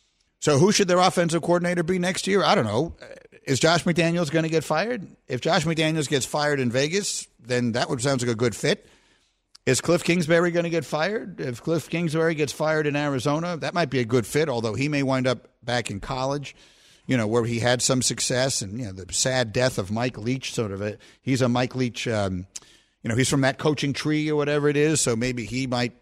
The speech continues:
you know, move in and, and coach at Mississippi State. I don't know anything. I'm just telling you what I've heard some of the people presenting out there as a possibility. But someone,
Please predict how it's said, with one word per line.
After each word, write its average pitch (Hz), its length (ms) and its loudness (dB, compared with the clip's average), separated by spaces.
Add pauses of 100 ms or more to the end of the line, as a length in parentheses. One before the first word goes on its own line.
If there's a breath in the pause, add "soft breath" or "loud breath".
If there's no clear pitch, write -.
(260)
you 104 80 -16
know, 101 120 -8
move 120 300 2
in 123 140 2
and, 110 180 -2
and 101 120 -6
coach 127 260 0
at 110 80 -8
Mississippi 120 420 -2
State. 135 200 0
I 147 100 2
don't 127 140 4
know 120 220 2
anything. 131 400 2
I'm 104 120 -4
just 113 200 -4 (400 loud breath)
telling 131 280 2
you 123 80 4
what 117 180 2
I've 107 140 2
heard 120 180 2
some 127 220 2
of 117 60 -2
the 110 60 0
people 117 420 0 (160)
presenting 123 500 0
out 113 160 -4
there 120 160 0
as 104 100 0
a 107 60 -2
possibility. 127 800 -2 (1700 soft breath)
But 180 120 0
someone, 262 460 4